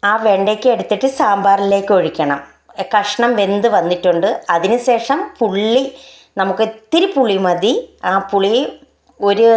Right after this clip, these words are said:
നെല്ലിക്കയുടെ പുളി, ഉം, വലിപ്പത്തിലുള്ള പുളി മതി. അതായത് തക്കാളി ഞാൻ അതിലിട്ടിട്ടുണ്ട്. അത് നല്ലോണം പിഴിഞ്ഞിട്ട് ഒഴിക്കണം. പുളിയൊന്ന് നോക്കണം, കൂടുതലാകാൻ പാടില്ല ട്ടോ. എന്നിട്ട് ആ ചേരുവകളെ നമ്മൾ സാമ്പാർ പൊടി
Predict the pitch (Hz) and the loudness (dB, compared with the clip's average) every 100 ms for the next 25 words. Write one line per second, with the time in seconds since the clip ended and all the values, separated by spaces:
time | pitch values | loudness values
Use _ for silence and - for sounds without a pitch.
0 | 220 208 202 214 220 254 262 240 208 - | 2 0 -2 -2 0 0 2 0 0 0
1 | 214 202 208 202 226 226 220 196 190 180 | -2 0 0 0 -2 0 2 2 0 0
2 | 190 208 190 196 180 185 226 262 208 - | 0 0 2 2 4 4 2 0 -2 0
3 | 233 220 202 185 180 170 175 170 160 156 | 0 0 0 2 0 0 -2 -2 -4 -6
4 | 147 143 - _ _ _ _ _ _ _ | -4 -4 -8 _ _ _ _ _ _ _
5 | _ _ - 185 202 220 185 196 214 262 | _ _ -4 -2 0 0 0 0 0 2
6 | 254 208 202 175 180 196 196 302 508 - | 2 0 0 0 0 -2 -2 -2 -4 -6
7 | _ _ _ - 185 185 - 190 294 - | _ _ _ -2 0 -2 -2 -2 -2 -6
8 | - _ _ _ _ - 240 269 302 240 | -12 _ _ _ _ -2 0 2 2 0
9 | 233 190 196 196 190 196 190 208 214 185 | 0 0 0 -2 -2 -2 0 2 2 2
10 | 190 180 180 160 160 160 156 156 - - | 0 0 0 0 -2 -2 0 -2 -2 -10
11 | _ _ _ _ - 185 196 196 523 659 | _ _ _ _ -2 0 0 0 -2 -2
12 | - 196 196 - 202 196 220 226 202 185 | -4 -2 0 0 0 2 2 2 2 2
13 | 190 185 180 202 226 233 - - - _ | 0 0 -2 0 0 0 -6 -16 -20 _
14 | _ _ _ _ _ _ _ _ _ _ | _ _ _ _ _ _ _ _ _ _
15 | _ _ _ _ - - 190 202 208 220 | _ _ _ _ -10 -2 0 2 2 2
16 | 233 233 | 2 2